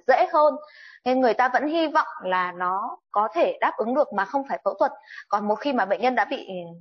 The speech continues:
tai biến mạch não rồi thì có phẫu thuật hay không vẫn là người tàn phế, cho nên người ta bao giờ cũng ưu tiên cho các cái tổn thương bên trái nó hay gây di chứng nặng nề hơn. À, để kết luận lại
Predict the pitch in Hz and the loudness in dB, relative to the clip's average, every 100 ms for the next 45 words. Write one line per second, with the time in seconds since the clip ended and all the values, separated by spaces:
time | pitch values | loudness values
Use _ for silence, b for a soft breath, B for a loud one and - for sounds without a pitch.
0 | 180 190 - - 247 214 269 214 202 269 | -18 -20 -6 -2 0 0 0 0 2 4
1 | 262 214 B B B - 220 214 226 403 | 2 0 B B B -6 0 2 2 0
2 | 311 247 247 269 262 233 294 285 202 190 | 0 0 0 0 0 0 0 0 0 0
3 | 190 185 190 196 269 269 240 196 220 254 | -4 0 0 2 0 0 -2 0 2 2
4 | 262 233 190 - - 277 277 311 269 269 | 4 2 2 0 -2 0 4 2 2 -2
5 | 302 330 269 220 - 233 226 233 233 202 | -2 -2 -4 -6 -6 -8 -6 -6 -4 -2
6 | 190 277 240 254 247 262 240 247 - 208 | 0 -2 0 0 2 0 0 -6 -4 -6
7 | 262 381 _ B B - 226 208 196 240 | -8 -12 _ B B -2 0 0 2 2
8 | 262 262 _ _ _ b b b - 214 | 0 -2 _ _ _ b b b -2 2
9 | - - - 403 370 - 233 226 | 2 2 0 2 2 2 -2 -2